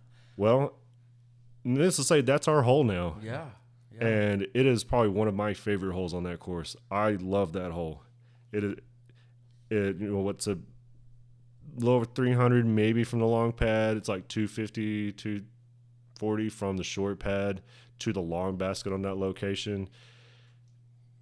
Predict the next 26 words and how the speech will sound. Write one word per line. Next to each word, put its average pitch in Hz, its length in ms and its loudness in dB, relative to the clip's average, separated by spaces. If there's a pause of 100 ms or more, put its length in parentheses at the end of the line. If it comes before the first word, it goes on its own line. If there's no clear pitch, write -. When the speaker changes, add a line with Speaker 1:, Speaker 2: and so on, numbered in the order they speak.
(640)
Speaker 1:
But 107 420 0
you 104 120 -4
have 95 200 -4
that 95 200 -6
pond 98 360 -2
that's 82 140 -6
just 107 200 -8
right 98 280 0
off 95 220 -2
the 98 80 -8
side. 95 440 -4
If 87 120 -8
you 101 100 -4
can't 113 320 -2
throw 110 180 0
a 101 60 -2
disc 95 340 -2
that 92 140 -8
can 95 160 -8
land 90 240 -6
softly, 98 640 -4 (440)
you 95 300 -4
might 98 300 -4 (120)
go 107 260 0
O 104 180 -4
B. 104 340 -4